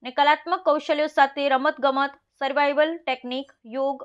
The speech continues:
અને સ્થાનિક જોવાલાયક સ્થળોનો અનુભવ કરો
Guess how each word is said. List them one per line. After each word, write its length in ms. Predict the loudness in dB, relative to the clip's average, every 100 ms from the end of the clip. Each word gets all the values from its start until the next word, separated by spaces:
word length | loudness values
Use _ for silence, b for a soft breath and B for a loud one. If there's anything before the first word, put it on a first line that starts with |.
| -6
અને 160 | -4 -4
સ્થાનિક 420 | -2 -2 -2 -4
જોવાલાયક 560 | 4 4 6 4 0
સ્થળોનો 420 | 0 0 0 -2 -4 -6 b b b
અનુભવ 360 | -4 0 4 4
કરો 280 | 2 -2